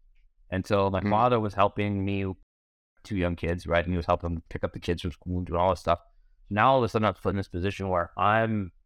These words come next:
Speaker 1: thirty-five miles away from where we live, right? My office was in Palo Alto. I live in San Jose. And it's like, now I have to
Speaker 2: Mm.
Speaker 1: juggle going back and forth to an office. This is pre-pandemic, so the traffic was ridiculous. Not so bad now. But my wife and I are trying to juggle these things.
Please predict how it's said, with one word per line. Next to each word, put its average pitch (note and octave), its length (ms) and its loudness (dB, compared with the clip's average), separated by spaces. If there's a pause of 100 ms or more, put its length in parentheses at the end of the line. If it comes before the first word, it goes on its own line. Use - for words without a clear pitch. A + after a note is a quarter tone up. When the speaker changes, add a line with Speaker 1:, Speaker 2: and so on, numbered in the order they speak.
(300)
Speaker 1:
thirty-five A2 600 0
miles F#2 320 2
away F2 480 0 (120)
from E2+ 480 -4 (160)
where E2+ 380 0
we D#2+ 140 -4
live, C3 460 0
right? F#2+ 140 2
My D#2 120 0
office F2+ 260 -2
was E2 120 -6
in D#2 60 -10
Palo E2 240 -8
Alto. G#2 240 2
I E2+ 80 2
live D#2+ 160 -6
in D#2 80 -14
San - 180 -14
Jose. G#2+ 360 0 (520)
And F2 100 -6
it's D#2+ 100 -8
like, F2 100 -6
now F#2+ 180 2
I G2 60 4
have G2 140 -2
to - 80 -6
Speaker 2:
Mm. F#2+ 100 0
Speaker 1:
juggle F#2 260 0
going F2+ 280 -2
back F2 220 0
and E2+ 100 -10
forth F2 320 -12
to D#2 120 -8
an F2 100 -4
office. G2 260 0
This B2+ 160 0
is F#2 80 -10
pre-pandemic, G2+ 720 -2
so F#2 100 -4
the E2+ 40 -4
traffic E2+ 340 0
was F2 160 -10
ridiculous. G2 500 -4 (400)
Not D#2+ 180 -2
so D#2+ 80 -6
bad D2+ 200 -2
now. F#2 200 -4 (600)
But G#2+ 160 2 (880)
my A2 100 2
wife G#2+ 260 4
and G#2 80 4
I G2+ 40 2
are F#2+ 40 0
trying G#2 180 0
to B2 80 2
juggle E3+ 120 2
these F2+ 140 -4
things. - 160 -20